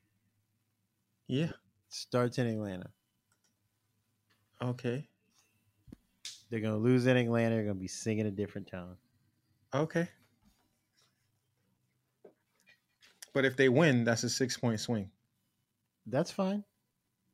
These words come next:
Speaker 2: I
Speaker 1: And
Speaker 2: mean,
Speaker 1: pretty
Speaker 2: Atlanta
Speaker 1: much everybody else they play to close the season is also a six-point swing.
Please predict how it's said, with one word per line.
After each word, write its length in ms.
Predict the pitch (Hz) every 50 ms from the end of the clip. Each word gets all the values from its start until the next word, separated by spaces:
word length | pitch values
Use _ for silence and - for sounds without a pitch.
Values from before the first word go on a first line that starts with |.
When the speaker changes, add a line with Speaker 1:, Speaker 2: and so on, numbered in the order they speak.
| _ _ _ _ _ _ _ _ _ -
Speaker 2:
I 60 | -
Speaker 1:
And 80 | 117 131
Speaker 2:
mean, 160 | 143 139 135 -
Speaker 1:
pretty 180 | - 147 135
Speaker 2:
Atlanta 160 | 135 147 135 123
Speaker 1:
much 80 | -
everybody 500 | - 120 123 127 123 123 120 120 120 117
else 160 | 120 120 123 -
they 140 | - 110
play 420 | 110 - - 113 110 104 101 101 - _ _ -
to 120 | - 113
close 260 | - - 113 113 101
the 80 | 104 98
season 480 | - - 110 110 101 98 95 92 82 - -
is 140 | 107 101
also 300 | 104 107 104 - - 101
a 40 | 92
six-point 500 | - - 101 95 - - - 101 92 80
swing. 260 | - - 98 92 92